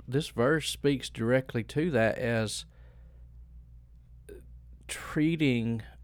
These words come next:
one another with love, with compassion,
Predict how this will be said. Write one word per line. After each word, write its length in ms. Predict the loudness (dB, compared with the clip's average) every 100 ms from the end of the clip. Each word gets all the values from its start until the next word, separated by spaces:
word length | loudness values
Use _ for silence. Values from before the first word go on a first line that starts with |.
| -20 -20 -20 -12 -2
one 200 | 2 2
another 640 | 2 2 2 0 -2 -6 -6
with 420 | 0 0 -2 -18 -20 -8 2
love, 420 | 4 4 0 -6 -14 -20 -20 -20 -20 -20 -2
with 500 | 4 4 2 -4 -18 -16
compassion, 800 | -6 -4 2 2 2 -2 -6 -8